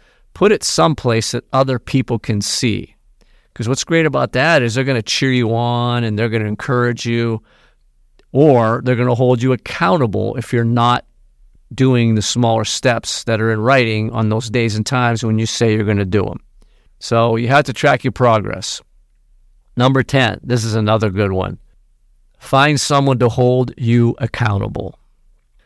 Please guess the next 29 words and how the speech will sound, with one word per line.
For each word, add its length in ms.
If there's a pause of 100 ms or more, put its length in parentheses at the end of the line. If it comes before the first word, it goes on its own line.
It's 100
extremely 420
helpful 420
to 60
have 140
a 80
person 400
in 40
your 160
life 340
who 120
is 160
willing 420
and 240
capable 760 (560)
of 140
holding 420
you 160
accountable 640
and 100
completing 500
your 140
goals 460
and 100
completing 540
all 280
those 220
little 160
steps 720